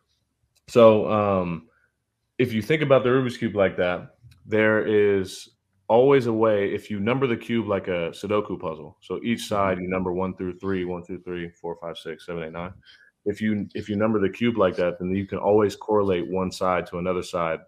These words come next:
with numbers. So, um, anyway, without boring you with the math stuff, this, um, led to me trying to find out a way to solve the Rubik's Cube without looking,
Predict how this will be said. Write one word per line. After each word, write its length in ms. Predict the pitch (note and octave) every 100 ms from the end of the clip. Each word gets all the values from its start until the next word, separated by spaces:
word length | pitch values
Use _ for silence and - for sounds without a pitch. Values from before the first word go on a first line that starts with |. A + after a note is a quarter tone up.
| _
with 140 | E2+ F2+
numbers. 500 | F#2+ E2 C#2+ - - - - - -
So, 400 | - A2 G2+ F2
um, 380 | G2 F#2+ E2+ - -
anyway, 400 | D3 B2 G2 F#2 - _
without 260 | G#2+ B2 A2+
boring 220 | A#2 B2
you 80 | A#2+
with 120 | A2+
the 40 | G#2
math 220 | G#2+ G#2+
stuff, 280 | - F#2+ F2 _ F2+
this, 340 | G#2 A#2 - - A2
um, 320 | G2+ F#2+ F#2
led 240 | G2+ G#2 -
to 80 |
me 460 | G2+ G2 F#2 F#2 F2 _ _
trying 220 | - G#2+
to 80 | G2
find 320 | - G2 F#2+
out 160 | F#2+ F#2
a 60 | F2+
way 300 | F2 F#2+ F#2+
to 60 | F#2+
solve 300 | - F#2+ F2
the 60 |
Rubik's 280 | E2+ F#2+ F2
Cube 160 | - F2
without 320 | E2+ E2+ D#2+
looking, 440 | F2+ A2+ F2+ E2+